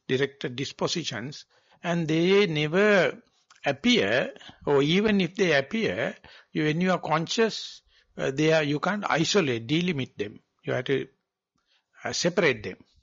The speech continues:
Here it happens. The second thing is, uh, the concept of healthy ego, uh, that means you have ego or no ego, you have the conscious or not conscious.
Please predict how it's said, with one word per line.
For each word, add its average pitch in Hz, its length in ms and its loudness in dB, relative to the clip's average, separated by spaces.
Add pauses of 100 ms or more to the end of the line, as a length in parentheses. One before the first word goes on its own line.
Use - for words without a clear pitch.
(520)
Here 202 260 -2
it 208 220 -6
happens. 117 540 -10 (400)
The - 60 -6
second 247 400 -2
thing 156 220 -4
is, 135 360 -4 (480)
uh, 151 200 0
the 135 160 -2
concept 185 600 -2
of 113 200 -4
healthy 190 880 0
ego, 131 560 -2 (800)
uh, 151 100 0
that 135 300 -2
means 131 420 -6
you 156 200 -4
have 120 260 0
ego 135 320 -2
or 208 220 0
no 151 200 2
ego, 120 300 -2
you 123 180 -2
have 131 140 -2
the 131 80 -4
conscious 127 480 -4
or 160 100 0
not 139 380 -4
conscious. 135 540 -6